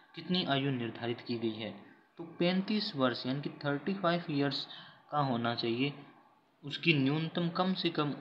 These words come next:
इतनी एज होनी चा-, चाहिए, तब वह उपराष्ट्रपति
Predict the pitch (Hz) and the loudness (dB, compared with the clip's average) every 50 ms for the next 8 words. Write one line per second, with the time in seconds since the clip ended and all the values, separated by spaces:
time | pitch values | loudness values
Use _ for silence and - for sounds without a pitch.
0 | - - - 131 - - 143 139 151 151 147 - - - 135 135 139 135 123 123 | -8 -6 -6 -4 -2 0 0 0 0 -2 -6 -10 -6 0 4 4 4 4 2 0
1 | 117 120 113 113 113 104 - 107 104 104 - - - - - 117 117 120 123 131 | -4 -4 -4 -4 -4 -4 -4 -4 -6 -6 -8 -12 -12 -6 -2 0 0 2 2 2
2 | 127 - 156 156 143 131 131 135 135 - - - - - 143 139 147 143 143 139 | 2 2 0 -2 0 0 -2 -2 -4 -6 -14 -16 -12 -10 -2 0 2 2 2 2
3 | - - 143 135 - - - | 0 -2 -4 -4 -4 -4 -4